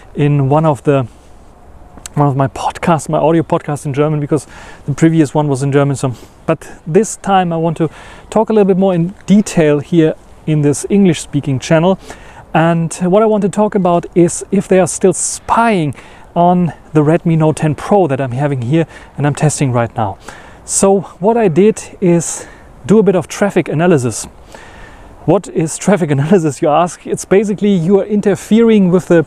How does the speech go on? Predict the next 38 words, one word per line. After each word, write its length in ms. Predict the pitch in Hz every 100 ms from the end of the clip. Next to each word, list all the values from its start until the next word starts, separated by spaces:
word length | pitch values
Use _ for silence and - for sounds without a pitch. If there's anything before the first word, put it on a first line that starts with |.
| -
packets 420 | - 240 185 151
sent 400 | - - 180 170
from 240 | - 160 156
your 120 | 143
phone 500 | - - 196 202 190 - - -
to 100 | 190
the 240 | 180 170 -
World 380 | 135 147 156 151
Wide 280 | 147 147 143
Web 300 | 196 202 151
or 120 | 143
to 120 | 147
the 200 | 139 170
internet. 520 | 202 202 160 120 - - - - - - - -
It's 100 | -
not 160 | 165 160
only 220 | 147 139
the 80 | 120
World 260 | 139 143
<laughs> 0 |
Wide 240 | - 180 120
Web, 180 | 147 131
but 160 | 131
also 240 | 147 131 135
the 140 | 147
internet. 400 | 196 170 117 - - - - - - -
So 220 | - 202
what 460 | 196 202 - 190 208
I 80 | 185
do 160 | 214
is 100 | 196
just 380 | 202 - - -
set 220 | - 196
up 180 | 185 - - - -
a 240 | 143 - - -
system 580 | - 233 226 - 262 277 - - - -
that 140 | 175
acts 400 | - 202 208 -